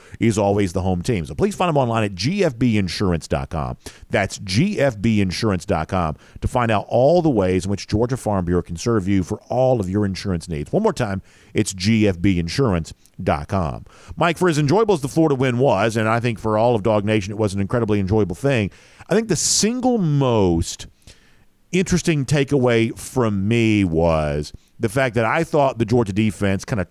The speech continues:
turned a corner and demonstrated a style of play, kind of a playing personality that I think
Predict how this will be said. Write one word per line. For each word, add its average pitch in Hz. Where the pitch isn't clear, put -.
turned 143
a 101
corner 107
and 110
demonstrated 135
a 104
style 147
of 107
play, 95
kind 110
of 95
a 92
playing 110
personality 104
that 107
I 123
think 110